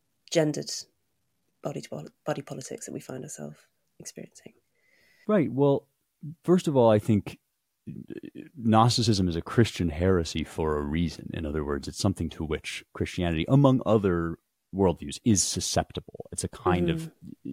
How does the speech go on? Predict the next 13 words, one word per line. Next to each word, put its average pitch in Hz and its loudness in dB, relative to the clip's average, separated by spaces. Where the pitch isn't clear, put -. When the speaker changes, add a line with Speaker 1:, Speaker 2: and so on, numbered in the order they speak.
Speaker 2:
easily, 101 0
you 85 -4
can 113 4
easily 110 6
see 90 0
how 76 0
you 76 -2
get 80 0
from 73 -4
actual 82 0
Christianity 76 -2
to 78 -6
that 73 0